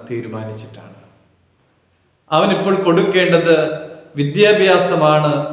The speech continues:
എന്ന് തിരിച്ചറിഞ്ഞിട്ടാണ്. ഭാവിയിൽ അധ്വാനത്തിൻ്റെ വില എന്താണ് എന്ന് അവൻ തിരിച്ചറിയുവാൻ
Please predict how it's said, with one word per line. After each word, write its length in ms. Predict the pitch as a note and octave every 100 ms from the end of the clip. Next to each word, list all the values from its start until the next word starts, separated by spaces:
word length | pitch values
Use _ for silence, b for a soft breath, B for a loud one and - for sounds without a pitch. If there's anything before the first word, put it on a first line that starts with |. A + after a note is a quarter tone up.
| - C#3
എന്ന് 220 | C3 B2 - - -
തിരിച്ചറിഞ്ഞിട്ടാണ്. 880 | C3 C#3 C3+ A2 G#2+ G#2 F#2+ G#2 - - _ _ _ _ _ _ _ _ _ _ -
ഭാവിയിൽ 440 | C3+ C#3+ C#3+ C#3+ - - - - - _ A#2+
അധ്വാനത്തിൻ്റെ 880 | - C3 D#3+ E3 D3+ - C#3+ C#3 C3 B2 - - - - A#2+
വില 160 | B2+ D#3 C#3+
എന്താണ് 480 | D3 E3 E3 D#3+ D3 C#3+ - - B2+
എന്ന് 180 | B2+ B2 C3
അവൻ 160 | A#2+ A#2+ -
തിരിച്ചറിയുവാൻ 760 | B2+ D#3 - B2+ A#2 G#2+ G#2